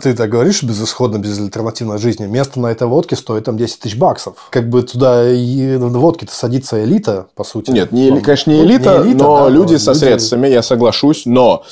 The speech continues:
Speaker 2: когда я работал в Афганистане вот эти несколько лет, мы, и в пятнадцатом году мы упомянули,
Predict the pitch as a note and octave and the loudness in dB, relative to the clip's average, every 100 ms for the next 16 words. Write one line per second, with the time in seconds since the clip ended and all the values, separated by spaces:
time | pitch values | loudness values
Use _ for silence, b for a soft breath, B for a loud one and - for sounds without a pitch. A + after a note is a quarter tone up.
0 | B - G2+ B2+ C#3 A#2+ B2+ B2 B2+ A2 | B -8 0 4 4 4 4 2 2 2
1 | G#2 G2+ F#2+ F#2 A2+ - G3 F#3+ C#3 A#2+ | 4 2 0 0 -2 0 0 2 4 4
2 | G2+ G2 G2+ G2+ - - G2 E2+ A2 E3 | 2 0 -2 -2 -4 -4 -2 -2 0 2
3 | F3 - A#2 G2+ E2 - - A2 A2 - | 2 2 0 0 0 -6 -4 0 0 0
4 | A2+ B2 F#3+ C3+ G#2 G#2+ B2 D#3 B2+ A2 | 0 2 2 2 -2 -2 0 2 4 4
5 | E2+ | 2